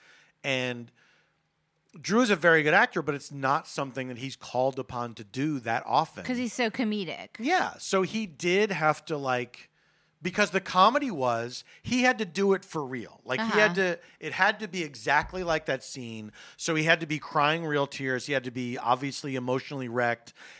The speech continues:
Speaker 1: That's what made it funny.
Speaker 2: Which, by the way, I feel like what Drew's called upon to do is so, like, in comedy, it's so much harder sometimes
Speaker 1: Yeah.
Speaker 2: to, to do comedy and satire than it is to do, not that drama's not challenging.
Speaker 1: A lot
Speaker 2: It
Speaker 1: of
Speaker 2: really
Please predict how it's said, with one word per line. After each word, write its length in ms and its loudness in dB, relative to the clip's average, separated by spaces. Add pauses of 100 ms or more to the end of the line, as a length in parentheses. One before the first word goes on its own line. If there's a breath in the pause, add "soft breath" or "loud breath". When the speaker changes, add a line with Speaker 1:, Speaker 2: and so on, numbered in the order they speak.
Speaker 1:
That's 380 6
what 180 -6
made 160 0
it 140 -8
funny. 320 -6
Speaker 2:
Which, 220 -6
by 180 0
the 120 -2
way, 400 -4
I 120 -2
feel 240 -4
like 300 -4
what 180 -6
Drew's 280 -6
called 280 -4
upon 260 -4
to 100 -6
do 140 -6
is 140 -8
so, 500 -6
like, 220 -6 (240)
in 320 -8
comedy, 560 -4
it's 120 -14
so 200 -6
much 160 -8
harder 260 -6
sometimes 640 -8 (180 loud breath)
Speaker 1:
Yeah. 160 2 (220)
Speaker 2:
to, 160 -2
to 340 -6
do 300 -2
comedy 420 -2
and 160 -6
satire 460 -2
than 100 -2
it 160 -6
is 240 -10
to 160 -8
do, 440 -6 (420)
not 240 0
that 100 -2
drama's 340 -2
not 200 -4
challenging. 340 0
Speaker 1:
A 40 6
lot 200 6
Speaker 2:
It 60 6
Speaker 1:
of 80 4
Speaker 2:
really 100 8